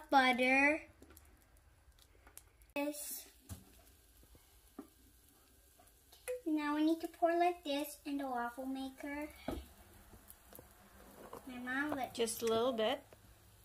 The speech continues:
Speaker 1: Okay.
Speaker 2: Not too much.
Speaker 1: Okay.
Speaker 2: You have to ask grown up for help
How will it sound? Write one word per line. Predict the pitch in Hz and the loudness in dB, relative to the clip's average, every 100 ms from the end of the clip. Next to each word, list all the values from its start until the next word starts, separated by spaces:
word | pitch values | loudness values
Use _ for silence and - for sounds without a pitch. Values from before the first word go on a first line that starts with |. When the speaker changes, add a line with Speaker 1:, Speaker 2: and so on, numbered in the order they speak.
| - - | -20 -20
Speaker 1:
Okay. | 285 254 254 285 294 - | -14 -12 -8 -8 -8 -6
Speaker 2:
Not | 233 - | -8 -6
too | 254 | -6
much. | 240 240 262 262 - - - - - - - | -4 -2 -4 -6 -10 -12 -20 -20 -20 -20 -14
Speaker 1:
Okay. | 311 302 311 302 - - - - - - - - - - - - - - - - - - - - - 226 - 285 277 262 - - - - - - - - - - - - 269 262 262 | -10 -6 -6 -8 -12 -20 -20 -20 -20 -20 -20 -4 -4 -4 -8 -20 -20 -20 -14 -12 -12 -20 -20 -20 -14 -14 -8 -6 -6 -8 -14 -20 -20 -20 -20 -20 -20 -20 -20 -20 -20 -18 -14 -14 -6
Speaker 2:
You | 233 | -6
have | 220 | -4
to | 240 | -2
ask | 233 226 | 0 -2
grown | - 226 226 | -2 -4 -4
up | 220 | -6
for | - 226 | -6 -8
help | 202 214 208 | -4 -4 -6